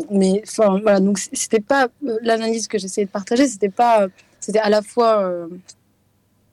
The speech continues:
parce qu'on pose très bien, euh, la question et c'est important d'avoir, euh, dans certaines sphères aussi des témoignages, mais, euh, mais, euh, quand je dis que c'est pas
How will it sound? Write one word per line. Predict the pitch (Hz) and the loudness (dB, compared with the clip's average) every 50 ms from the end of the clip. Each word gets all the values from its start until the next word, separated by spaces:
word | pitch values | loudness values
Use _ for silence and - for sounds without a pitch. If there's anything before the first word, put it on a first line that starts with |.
| - - - | -20 -20 -20
parce | - - - | -18 -16 -12
qu'on | - 214 | -10 -8
pose | 196 - 208 202 | -6 -4 -6 -6
très | - - 214 | -6 -6 -6
bien, | 190 185 196 196 196 185 | -4 -4 -4 -4 -4 -4
euh, | 185 190 | -2 -2
la | 185 190 185 | -2 -2 -2
question | - 202 196 - 233 | -2 -2 -2 0 0
et | 220 | 0
c'est | 208 - 185 | 0 -2 -4
important | 180 175 208 202 - 233 202 | -4 -6 -6 -6 -2 -2 0
d'avoir, | 185 180 175 190 190 180 | 0 0 -2 -2 -2 -4
euh, | 180 175 175 | -4 -4 -6
dans | 175 180 190 190 | -8 -10 -10 -12
certaines | - - - - - 196 185 180 180 180 180 | -12 -12 -12 -8 -6 -4 -4 -2 -4 -4 -4
sphères | - - - 208 196 190 180 | -4 -2 0 0 0 0 0
aussi | 180 175 180 - - 208 190 190 | -2 -2 -2 0 0 0 0 0
des | 170 180 180 | 0 -2 -4
témoignages, | - 190 185 185 185 185 202 226 254 269 262 247 - - - - - - - - - _ - | -4 -2 -2 0 2 2 2 4 4 2 2 0 -2 -8 -12 -12 -10 -10 -12 -14 -12 _ -2
mais, | 208 196 190 190 185 185 185 180 180 185 | 0 2 2 4 2 2 2 2 2 2
euh, | 180 180 180 175 175 180 180 180 180 180 180 180 180 180 180 - _ - | 2 2 2 2 2 2 2 2 0 0 0 -2 -2 -4 -8 -10 _ -4
mais, | - 214 196 190 190 - _ _ - | -2 0 0 0 -2 -6 _ _ 0
euh, | 220 196 190 185 180 180 170 - | 0 2 2 2 2 0 0 0
quand | - 214 214 214 208 - 214 190 196 196 | 0 2 2 2 0 0 0 0 0 0
je | 202 202 208 | 2 2 2
dis | 202 220 247 | 4 4 2
que | 247 | 2
c'est | - - 208 | 2 -2 0
pas | - 220 208 202 196 | 2 2 2 2 0